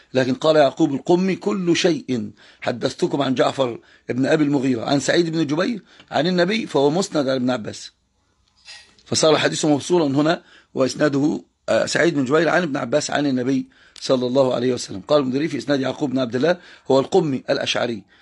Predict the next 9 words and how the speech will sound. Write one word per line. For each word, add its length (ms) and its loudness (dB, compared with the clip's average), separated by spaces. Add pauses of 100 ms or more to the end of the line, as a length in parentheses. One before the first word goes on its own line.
(200)
كنيته 380 0
أبو 100 -4
الحسن. 320 -10 (120)
قال 100 2
الدرقطني: 340 -2
"ليس 320 -2
بالقوي"، 380 -4
فيه 220 2
ضعف، 400 -8